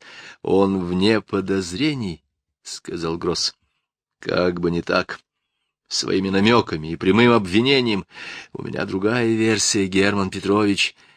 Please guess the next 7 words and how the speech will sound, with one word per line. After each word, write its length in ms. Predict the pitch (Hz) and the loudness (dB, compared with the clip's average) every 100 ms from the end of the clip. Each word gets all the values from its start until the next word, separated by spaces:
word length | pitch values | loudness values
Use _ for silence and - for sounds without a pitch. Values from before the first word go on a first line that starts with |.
| _ | _
потому 200 | - 87 | -8 -6
что 220 | 82 92 - | -2 -2 0
алиби 640 | 107 135 147 156 160 143 | 0 0 0 0 -2 -2
у 120 | 160 151 | -4 -4
тебя, 340 | 151 143 147 | -6 -4 -4
Морк, 460 | 151 139 123 - - | -2 -2 -2 -6 -12
нету". 480 | 135 127 - 120 | -8 -8 -8 -12